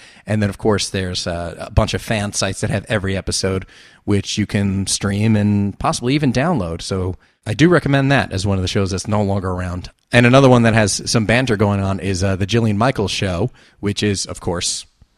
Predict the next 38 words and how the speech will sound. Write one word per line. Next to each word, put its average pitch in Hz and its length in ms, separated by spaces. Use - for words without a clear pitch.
Jillian 92 300
Michaels 95 460
and 98 480
her 123 140
producer, 110 760
who's 113 180
Canadian. 98 580
So 87 160
the 92 80
jokes 120 240
kinda 110 200
write 110 180
themselves, 101 560
and 113 480
the 113 200
engineer, 117 500
Jake. 95 500
They 107 120
pretty 131 200
much 120 180
are 113 60
always 107 200
bouncing 107 420
off 110 180
each 107 140
other 107 200
or 101 120
commenting 107 500
on 104 140
what's 107 180
going 110 200
on. 113 120
So 117 160
it, - 80
it 165 200
is 190 180
really 147 240
funny. 123 260